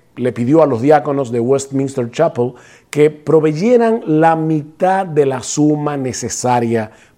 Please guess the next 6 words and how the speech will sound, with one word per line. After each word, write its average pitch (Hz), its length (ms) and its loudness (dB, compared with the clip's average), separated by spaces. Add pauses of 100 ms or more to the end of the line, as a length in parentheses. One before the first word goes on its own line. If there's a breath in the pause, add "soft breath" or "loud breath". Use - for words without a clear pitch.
para 127 280 0
la 135 160 -2
impresión 135 760 -2
del 127 140 -4
segundo 117 460 -2
ejemplar. 101 680 -8